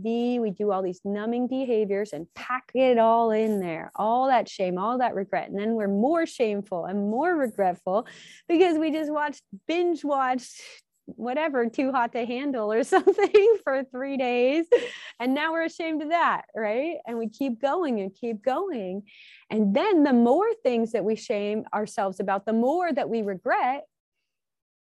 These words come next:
then we start hiding things from other people. It might be when you have this much regret, and it might be when you have this much regret, right? It doesn't matter. At some point, we start hiding things from other people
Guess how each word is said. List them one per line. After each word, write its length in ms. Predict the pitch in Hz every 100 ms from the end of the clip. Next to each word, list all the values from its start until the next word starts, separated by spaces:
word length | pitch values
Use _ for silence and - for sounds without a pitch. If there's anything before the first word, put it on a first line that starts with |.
| _ _
then 80 | 220
we 60 | 226
start 200 | 208 180
hiding 300 | 170 170 175
things 440 | 151 175 202 - -
from 140 | 180
other 160 | 165 156
people. 440 | - - - - _ _ _ _ _ _ _ _ _ 180
It 80 |
might 300 | 170 175 170
be 180 | 185 175 - - -
when 160 | 196 190
you 100 | 175
have 100 | 185
this 180 | 311 320
much 200 | 320 339
regret, 300 | 285 330 247
and 80 |
it 60 | 220
might 180 | 208 208
be 80 | 240
when 120 | 254
you 80 | 277
have 140 | 240
this 240 | 339 392
much 180 | 277 233
regret, 340 | 208 180 156 -
right? 320 | 185 208 294
It 100 | -
doesn't 340 | 208 240 240 -
matter. 240 | 208 196
At 140 | 165 -
some 180 | 240
point, 240 | 247 247 208
we 80 | 214
start 220 | 214 185
hiding 280 | 202 208 214
things 180 | 202
from 140 | 202 185
other 160 | 185
people 420 | 180 190 - -